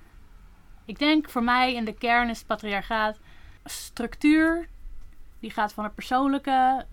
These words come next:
naar heel groot, wereldwijd. Een structuur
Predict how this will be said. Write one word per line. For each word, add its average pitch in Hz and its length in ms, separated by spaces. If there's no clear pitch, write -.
naar 202 680
heel 240 480
groot, 311 440
wereldwijd. 269 680
Een 233 100
structuur 285 760